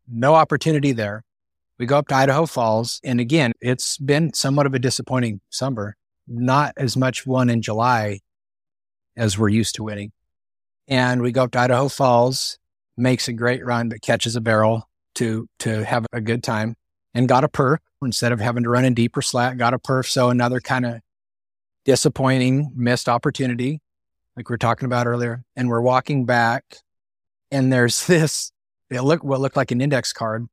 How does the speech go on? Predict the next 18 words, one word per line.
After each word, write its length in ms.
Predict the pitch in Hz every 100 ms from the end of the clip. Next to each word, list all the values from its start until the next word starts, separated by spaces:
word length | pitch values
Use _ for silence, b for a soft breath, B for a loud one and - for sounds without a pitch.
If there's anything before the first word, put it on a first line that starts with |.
| _ _ _ _ _ _ -
And 80 | 123
I 60 |
think 200 | 113 190
it's 140 | 165 -
John 480 | 123 131 127 131 123
thirteen 420 | 127 120 - 117
seven. 540 | - 110 98 104 104 -
I 120 | 110
can't 260 | - 120
remember 440 | 107 107 101 98 104 _
specifically. 540 | - - - 107 - 107
I 80 | 101
should, 300 | - 113 101
but 120 | 101
I 40 |
don't. 240 | 98 101 110 _ _ _ _ _
And 120 | 143 127
it's 160 | -